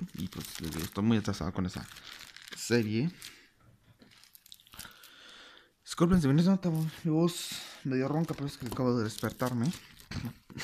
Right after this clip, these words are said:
Revival. Este también me está encantando esta serie. Y Kamite, como siempre. Como siempre, cancelando todo. En serio que neta es una lástima.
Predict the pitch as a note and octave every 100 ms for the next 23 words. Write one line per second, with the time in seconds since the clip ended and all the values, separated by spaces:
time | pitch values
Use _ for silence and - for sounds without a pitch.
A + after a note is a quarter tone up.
0 | - _ _ _ _ _ _ _ _ -
1 | G#2 G#2 B2 D#3+ D3+ F#3+ - - - -
2 | - - - - - - A2 - G2 G#2
3 | G#2+ A2+ A#2 A2+ C3 C3 A2+ G2 G#2+ A2
4 | - F#2 G2 A2 G#2+ D#2+ G2+ C#3 D3 D3
5 | A2 G2 F2 - A2 A2+ - - F2+ -
6 | _ _ _ _ _ _ _ - A1+ B1+
7 | G#2 C#3+ D#3 C3+ A#2 A#2 G#2 F#2 - G2
8 | G2+ - F#2+ G#2+ G#2 G#2 G2 G2 G2 A2
9 | - - - _ - _ - _ _ _
10 | - - G#2 F#2 G#2 G#2 G2 F#2+ F#2+ F2+
11 | D2 - _ _ _ _ - - G#2+ F#2+
12 | D2 D2 - A2+ D3+